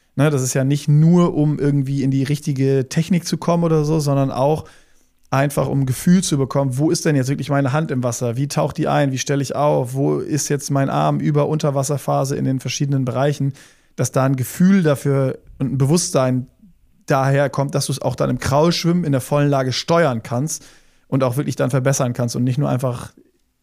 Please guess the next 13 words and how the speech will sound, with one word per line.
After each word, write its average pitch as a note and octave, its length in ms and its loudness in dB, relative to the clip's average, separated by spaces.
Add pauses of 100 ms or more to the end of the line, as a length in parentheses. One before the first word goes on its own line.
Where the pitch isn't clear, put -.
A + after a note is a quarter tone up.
(200)
deine C3+ 320 2
gelernten C3+ 400 0
Muster C#3+ 460 2
immer C#3 280 2
wieder, C3+ 500 0
äh, B2+ 360 0
äh, C3 60 -2
draufhaust C3+ 600 -2
und B2+ 140 -2
einfach B2+ 240 -4
dann B2 280 -2
darauf B2+ 280 -2
trainierst. B2 520 -2